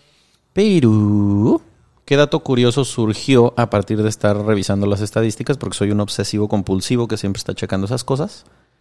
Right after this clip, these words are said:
Resulta que el sesenta y cinco por ciento de las, em, o-, oídos que han estado pendientes de los episodios son mujeres.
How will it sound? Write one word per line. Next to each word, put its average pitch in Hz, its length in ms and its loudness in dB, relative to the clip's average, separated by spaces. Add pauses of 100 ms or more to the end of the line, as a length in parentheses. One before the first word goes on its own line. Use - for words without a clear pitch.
(340)
Resulta 123 540 0
que 139 100 -4
el 117 80 -4
sesenta 113 480 -4
y 113 60 -2
cinco 160 280 -2
por 151 140 -4
ciento 127 420 0 (140)
de 104 220 0
las, 95 580 -2
em, 92 680 -4 (240)
o-, - 240 -2
oídos 117 800 0
que 104 160 -4
han 101 180 0
estado 104 380 -2
pendientes 98 420 -2
de 101 60 0
los 92 160 -2
episodios 117 500 -2
son 92 180 -2
mujeres. 143 480 -4